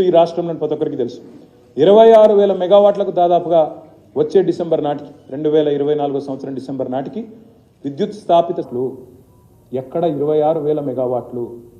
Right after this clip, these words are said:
దయచేసి మీరు ఆలోచించండి. ఒక భద్రాద్రి ఒక వెయ్యి ఎనభై మెగావాట్ల సామర్థ్యం, యాదాద్రి నాలుగు వేల మెగావాట్ల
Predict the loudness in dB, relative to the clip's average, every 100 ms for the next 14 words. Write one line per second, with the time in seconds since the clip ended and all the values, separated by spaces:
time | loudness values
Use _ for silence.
0 | -8 -8 -8 -8 -6 -6 -6 -12 -18 -20
1 | -20 _ -20 _ -10 -8 -4 -4 2 4
2 | 4 0 -6 -14 -20 -20 _ _ _ _
3 | _ _ _ _ -10 -2 4 6 6 2
4 | 0 0 0 0 -2 -6 -6 -6 -8 -12
5 | -18 -20 _ _ -8 2 4 6 6 4
6 | -2 -8 -16 -20 _ -8 0 4 6 6
7 | 4 2 2 2 0